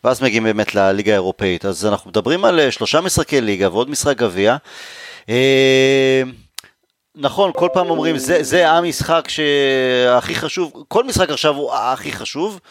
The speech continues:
אבל באמת אפשר לסמן את ה-, אה, סוף ינואר, תחילת פברואר,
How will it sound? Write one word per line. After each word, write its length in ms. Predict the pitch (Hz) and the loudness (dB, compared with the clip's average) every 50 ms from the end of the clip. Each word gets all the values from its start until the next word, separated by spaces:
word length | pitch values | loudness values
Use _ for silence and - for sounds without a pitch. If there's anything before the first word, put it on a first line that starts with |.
| - - - - - - - _ - | -20 -20 -20 -20 -20 -20 -18 _ -4
אבל 300 | 120 110 117 135 131 131 | -2 2 2 2 2 2
באמת 340 | 117 131 135 147 185 - 190 | 2 0 2 2 0 -2 -2
אפשר 180 | - 202 185 | -2 2 2
לסמן 340 | 156 - - 143 135 131 120 | 2 2 0 -2 -2 0 -4
את 140 | 113 - - | -4 0 2
ה-, 840 | 120 117 113 113 113 110 110 107 107 107 104 104 104 101 101 98 92 _ _ - _ _ _ _ _ _ - | 2 4 4 4 4 4 4 4 4 4 2 2 2 0 0 -2 -4 _ _ -20 _ _ _ _ _ _ -18
אה, 60 | 117 110 107 107 - 55 55 57 57 57 - - - - - - | -14 -12 -12 -12 -12 -12 -12 -12 -14 -14 -16 -16 -18 -18 -16 -12
סוף 400 | - - - 160 151 - - 151 | -10 -4 0 0 -2 0 0 2
ינואר, 720 | 151 151 151 151 156 156 151 151 151 147 147 147 143 135 | 4 4 4 2 2 2 4 4 4 4 2 2 0 -2
תחילת 340 | - - - 139 127 139 131 | -6 -6 -6 0 0 0 0
פברואר, 1120 | - - - 147 131 110 131 135 139 139 139 139 135 135 131 131 131 127 123 120 117 110 | 0 -2 -2 -2 -2 -2 -2 0 2 4 4 4 4 4 4 4 2 2 0 -2 -4 -8